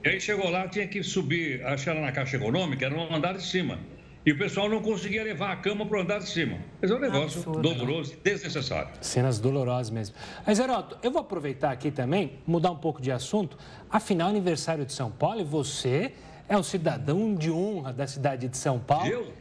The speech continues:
Speaker 3: É lógico, você tem uma história linda. Pra te fazer uma provocação, né, que eu vi nas redes sociais e ver se você concorda. Que hoje eu vi que o único defeito de São Paulo, sabe qual que é?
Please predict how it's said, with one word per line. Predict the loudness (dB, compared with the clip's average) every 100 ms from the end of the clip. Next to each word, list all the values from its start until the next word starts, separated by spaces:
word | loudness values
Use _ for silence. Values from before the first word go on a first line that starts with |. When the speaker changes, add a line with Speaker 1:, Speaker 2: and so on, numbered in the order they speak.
| -16 0
Speaker 3:
É | 2
lógico, | 2 2 0 -2 -2
você | -2 0
tem | 0
uma | 0
história | 2 0 2
linda. | 0 -2 -4 -12 0
Pra | 2
te | 2
fazer | 2 0 2
uma | 0
provocação, | 2 0 0 -2 0 0
né, | 2
que |
eu | 2
vi | 2
nas | 0
redes | 0 -2
sociais | 0 0 2 0 -2 -8 -16 -20 -16 -2
e | 2
ver | 2
se | 2
você |
concorda. | 2 2 4 2 2 -2 -12 -18 -20 -20 -20 -8
Que | 2 4
hoje | 4 2
eu | 0
vi | 0 0 0
que | 0
o | 0
único | 0 0
defeito | -2 -2 -2 -2 -4
de |
São | -2 0
Paulo, | 2 2 0
sabe | -2 -2
qual | 0 0
que | 2
é? | 0